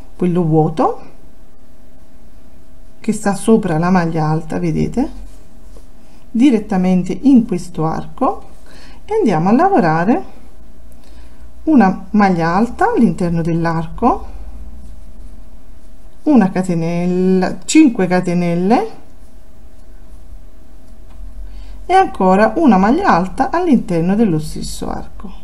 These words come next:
Ecco qui. Ah, ci allunghiamo facendo quattro catenelle, dopodiché ci andiamo a posizionare al centro del ventaglio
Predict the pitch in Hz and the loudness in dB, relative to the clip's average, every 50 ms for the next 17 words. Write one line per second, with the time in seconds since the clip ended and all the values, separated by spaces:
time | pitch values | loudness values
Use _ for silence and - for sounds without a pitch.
0 | - - - - - - - - - - - - - - - - - - - - | -10 -8 -8 -8 -8 -8 -8 -8 -8 -8 -8 -8 -10 -10 -10 -10 -10 -10 -8 -8
1 | - - - - - - - - - - - - - - - - - - 226 226 | -8 -8 -8 -8 -8 -8 -8 -8 -8 -8 -8 -8 -8 -8 -8 -8 -4 -2 -2 -2
2 | - - - - 139 156 160 - - - - - - - - - - - - - | -2 -4 -8 -8 -6 -6 -8 -8 -8 -8 -10 -10 -8 -8 -8 -8 -8 -8 -8 -8
3 | - - - - - - - - - - - - - - - - 349 359 330 233 | -8 -8 -8 -8 -8 -8 -8 -6 -2 -2 -2 -2 -2 -4 -2 2 4 6 6 6
4 | 220 208 208 208 208 196 196 185 165 170 180 202 254 302 - - - - - - | 6 6 6 6 6 6 6 4 4 4 6 6 4 4 2 -2 -8 -10 -12 -12
5 | - - - - - 220 220 - 208 202 190 185 180 175 - - - 370 392 302 | -14 -14 -4 -2 0 0 0 0 0 2 2 2 0 0 -2 0 2 2 2 2
6 | - - - - - 175 170 170 165 - - - - - - - 208 202 180 185 | 0 -4 -6 -6 -4 -4 -4 -4 -4 -6 -8 -10 -10 -8 -4 -2 -2 0 2 0
7 | 170 160 151 156 160 170 185 233 320 - - - - - - - - - - - | 0 0 0 0 0 2 2 2 2 2 -2 -8 -8 -8 -8 -8 -8 -8 -8 -8
8 | - - - - - - - - - - - - - - - - - - - - | -8 -8 -8 -8 -8 -8 -8 -8 -8 -8 -8 -8 -8 -8 -8 -8 -8 -8 -8 -8
9 | - - - - 254 233 262 320 415 453 440 254 226 226 - 330 320 247 190 196 | -8 -6 -2 0 0 2 2 4 2 4 4 4 4 4 4 2 4 4 4 4
10 | 214 220 - 302 302 - 330 320 - - - 381 339 214 175 180 208 269 311 - | 2 2 0 -2 -2 0 -2 -2 -2 -2 0 2 2 2 4 4 2 2 2 0
11 | - - 202 185 185 190 247 269 247 262 220 180 196 190 190 - - 170 160 165 | -2 0 2 2 2 2 2 2 2 2 4 4 4 4 2 2 2 0 0 2
12 | 175 180 185 226 302 415 440 - - | 2 2 4 4 2 2 0 -4 -6